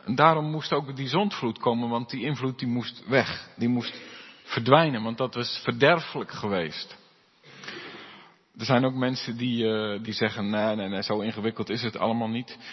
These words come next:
Die zijn we-, de zonen go-, de zonen van de goden, dat waren de gelovige mensen. En de,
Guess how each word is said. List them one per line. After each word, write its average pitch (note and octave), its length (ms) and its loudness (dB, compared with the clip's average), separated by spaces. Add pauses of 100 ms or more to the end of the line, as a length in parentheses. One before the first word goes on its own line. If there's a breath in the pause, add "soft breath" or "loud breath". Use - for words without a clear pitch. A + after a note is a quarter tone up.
Die A2 100 -2
zijn A#2 220 6
we-, A#2+ 160 0
de A#2 100 0
zonen E3 460 2
go-, E3 360 -2
de C3 120 -2
zonen D#3 360 2
van C3 140 -4
de B2+ 60 -2
goden, E3+ 360 0
dat C3 220 0
waren B2 340 2
de G#2 180 -4 (120)
gelovige F#2 600 2
mensen. F2+ 440 -6 (400 loud breath)
En G#2 240 6
de, F2 340 0